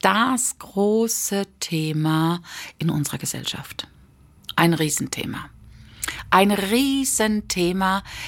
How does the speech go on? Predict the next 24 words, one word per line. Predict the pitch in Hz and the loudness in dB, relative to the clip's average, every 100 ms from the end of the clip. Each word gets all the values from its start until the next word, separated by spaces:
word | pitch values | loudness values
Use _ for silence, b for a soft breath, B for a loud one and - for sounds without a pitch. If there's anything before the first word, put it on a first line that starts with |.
| B | B
Es | 175 180 | -2 0
ist | 175 | 2
nicht | 196 247 - - | 4 4 2 -4
nur | 214 | -2
hier | 196 196 | 0 0
in | 185 | 0
der | 180 | 0
Seelsorge | - 170 170 185 - 175 165 160 165 165 170 B B B | 0 0 0 0 0 4 4 4 2 2 0 B B B
so | - - 190 | -2 2 2
offensichtlich, | - 185 185 175 - 165 - - 165 160 - - | 2 0 2 2 2 -2 -4 -4 0 0 -2 -4
es | 151 - | -2 -2
ist | 151 - - 147 | -2 -4 -4 0
wirklich | 151 - 139 - - - - | 0 0 -4 -6 -20 -16 -2
überall | 147 143 135 - - | -2 0 -4 -4 -8
offensichtlich. | - - - - - - - - - B B B B - | -6 -8 -4 -4 -4 -8 -6 -6 -6 B B B B 4
Wir | 170 160 165 | 6 6 6
haben | 165 175 170 | 4 2 -2
die | - - | -2 0
Augen | 147 180 196 214 | 2 2 2 0
dafür | 185 180 165 | 0 -2 -4
öfters | - 165 170 - 208 - | -2 -2 -4 -4 -4 -2
und | 180 170 | 0 2
wenn | 175 | 2
ich | 180 175 | 0 -4